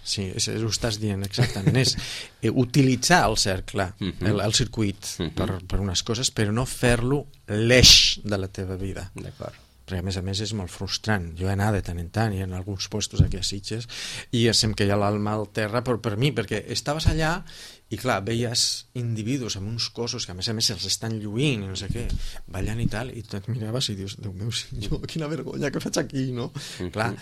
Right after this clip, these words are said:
Speaker 1: si això tu creus, mm, t'acaba-, acabes pensant: «No val, jo no valgo res, jo no serveixo per res», per-, perquè, clar, allà l'única cosa que veus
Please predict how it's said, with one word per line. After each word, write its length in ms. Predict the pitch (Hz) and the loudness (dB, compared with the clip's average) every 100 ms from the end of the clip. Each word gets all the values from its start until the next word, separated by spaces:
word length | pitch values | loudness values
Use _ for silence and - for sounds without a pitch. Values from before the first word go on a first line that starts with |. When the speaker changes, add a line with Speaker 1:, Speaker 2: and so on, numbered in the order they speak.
| - | -14
Speaker 1:
si 180 | - - | -2 0
això 220 | 107 - 120 | 4 4 4
tu 140 | 120 | 0
creus, 560 | - 127 123 185 - - - | 4 6 6 4 -2 -4 -8
mm, 600 | 104 98 101 92 92 85 | -8 -6 -4 -2 -2 -4
t'acaba-, 400 | 117 - 87 98 104 101 | -4 -4 -4 -4 -4 -6
acabes 320 | 101 95 92 - | -4 -4 -4 -6
pensant: 480 | 92 - 95 95 98 - - - - | -4 -4 -2 -4 -8 -14 -20 -20 -10
«No 120 | 92 87 | -8 -4
val, 260 | 92 95 95 | -4 -6 -8
jo 100 | 95 | -10
no 140 | 82 82 | -10 -10
valgo 240 | 85 98 | -10 -8
res, 440 | 131 113 95 117 95 | -8 -6 -6 -8 -8
jo 80 | 87 | -8
no 220 | 95 95 | -6 -4
serveixo 460 | - 107 95 95 101 | -4 -4 -4 -6 -4
per 100 | 139 | -4
res», 220 | 120 104 | -4 -6
per-, 140 | 120 - | -8 -6
perquè, 280 | - 120 117 | -2 -2 -2
clar, 160 | 131 | -4
allà 160 | 110 123 | -2 -2
l'única 420 | 127 147 151 139 | 0 0 -2 -4
cosa 260 | 127 123 123 | -6 -8 -10
que 300 | 123 123 120 | -12 -10 -10
veus 380 | 113 127 135 147 | -4 -2 -2 -4